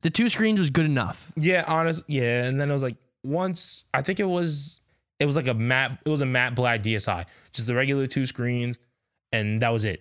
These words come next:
Speaker 1: Mm-hmm.
Speaker 2: After that, I lost it.
Speaker 1: Good.
Speaker 2: Or I didn't lose it.
Speaker 1: <laughs>
Speaker 2: I actually found it recently. but
Speaker 1: Nice.
Speaker 2: Then
Speaker 1: What game was in it?
Speaker 2: Mario Kart.
Speaker 1: Nay.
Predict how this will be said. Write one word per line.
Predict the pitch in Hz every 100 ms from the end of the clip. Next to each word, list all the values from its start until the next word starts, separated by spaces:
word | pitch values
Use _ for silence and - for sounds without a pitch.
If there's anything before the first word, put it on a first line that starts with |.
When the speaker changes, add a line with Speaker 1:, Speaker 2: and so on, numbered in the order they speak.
| _
Speaker 1:
Mm-hmm. | - 117 110 _ -
Speaker 2:
After | 139 143 143
that, | 147 160 156 _ _ _ _ _ _ _ -
I | 110
lost | 120 131 120 135
it. | 131 _ _ _ -
Speaker 1:
Good. | 127 123 117 - _ _ _
Speaker 2:
Or | 123 127 120 -
I | 113
didn't | 117 123 104 -
lose | 107 120 147 107
it. | 135 170
Speaker 1:
<laughs> |
Speaker 2:
I | 123 143
actually | 156 110
found | - 123 117
it | 95
recently. | 104 120 - 92 95 98
but | 110
Speaker 1:
Nice. | 120 113 143 - - - _ _ _ _ 117
Speaker 2:
Then | 135 127 117
Speaker 1:
What | 123
game | 131 131
was | 127 113
in | 107
it? | - - _ _ _ _ _ _ _ _ _ _ _ _ -
Speaker 2:
Mario | 107 110 104
Kart. | 101 92 _ _
Speaker 1:
Nay. | 131 147 180 170 147 135 117 104